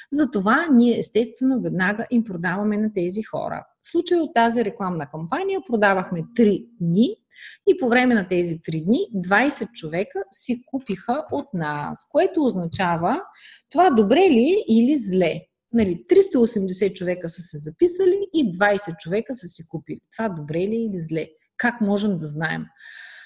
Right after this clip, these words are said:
Ами много просто. Просто смятаме колко ни струва един човек. Сто петдесет и два лева и петдесет и пет стотинки сме дали за рекламата, разделено на двайсет, това означава, че седем лева и шейсет и три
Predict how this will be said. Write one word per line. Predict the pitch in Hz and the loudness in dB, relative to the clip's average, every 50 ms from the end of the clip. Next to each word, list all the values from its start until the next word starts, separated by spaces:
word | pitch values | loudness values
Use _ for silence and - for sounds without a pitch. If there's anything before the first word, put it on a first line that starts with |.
| - - | -12 -4
Ами | - 277 311 330 | 0 2 4 4
много | 330 349 370 320 320 269 | 4 4 4 2 0 0
просто. | 262 262 254 254 247 - 196 - | 0 0 0 0 -2 -4 -4 0
Просто | 220 277 277 269 - 233 | 0 0 0 0 -4 -4
смятаме | - - 262 277 285 269 262 220 220 247 254 | 0 4 4 4 4 4 2 2 2 2 2
колко | - 247 233 240 233 240 226 | 2 2 2 2 2 0 0
ни | 202 190 | 0 -2
струва | 185 - - 226 233 214 202 | -2 -4 -4 -2 0 2 0
един | 180 175 196 196 | 0 0 -2 -4
човек. | 190 - - 160 165 160 170 _ _ _ | -6 -6 -8 -6 -6 -8 -8 _ _ _
Сто | - - - 339 330 339 | -20 -4 -2 0 0 0
петдесет | 330 277 311 294 - 294 277 | 0 0 0 0 0 0 0
и | 269 240 | 2 2
два | 226 233 247 247 | 2 2 2 4
лева | 240 240 240 233 240 | 4 2 2 2 2
и | 233 233 | 0 0
петдесет | 220 190 185 185 - 214 202 | -4 -8 -4 -2 -2 0 0
и | |
пет | - 208 196 | 0 -2 -4
стотинки | - - _ _ - 202 202 202 190 | -4 -8 _ _ -6 -4 -4 -6 -8
сме | - - 190 175 | -10 -8 -8 -6
дали | 175 175 170 170 165 | -4 -4 -4 -4 -4
за | 165 180 180 | -4 -4 -4
рекламата, | 190 180 _ 294 311 330 330 320 311 320 311 294 - | -4 -4 _ -2 -2 0 -2 -2 -4 -4 -4 -2 -2
разделено | 220 208 196 208 202 208 202 196 180 | -2 -2 -2 0 0 0 0 0 -2
на | 165 160 160 | -2 -4 -4
двайсет, | 160 175 208 262 294 320 311 - 285 | -4 -2 0 0 0 0 -2 -6 -6
това | - - 233 233 | -4 -2 -2 -2
означава, | 226 214 190 - 202 214 240 254 254 | 0 -2 -4 -4 -4 -2 -2 -2 -4
че | 254 - 175 | -6 -6 -8
седем | 165 - - - 262 262 294 330 339 | -10 -6 -2 0 2 2 2 0 2
лева | 330 269 220 196 196 180 165 - 175 - - | 2 2 4 4 2 2 0 -4 -8 -8 -10
и | - 190 | -10 -10
шейсет | - - - 165 170 - 262 277 | -8 -8 -8 -10 -8 -6 -4 -4
и | 302 302 - | -4 -4 -4
три | 269 262 277 294 285 | -4 -4 -4 -4 -4